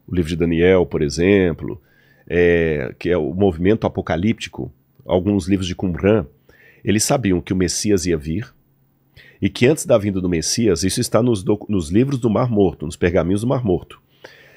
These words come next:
é, que haveria as dores de parto de uma mulher.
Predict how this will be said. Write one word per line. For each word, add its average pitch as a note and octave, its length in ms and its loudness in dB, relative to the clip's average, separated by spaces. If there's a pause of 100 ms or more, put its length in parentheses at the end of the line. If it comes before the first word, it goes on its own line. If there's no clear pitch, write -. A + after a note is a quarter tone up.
(100)
é, F#2 280 4
que - 200 -2
haveria G#2 520 2
as - 280 -4
dores D3+ 420 4
de B2 80 -2
parto G#2 460 0
de F2 120 -6
uma G2 100 0
mulher. D2+ 300 -4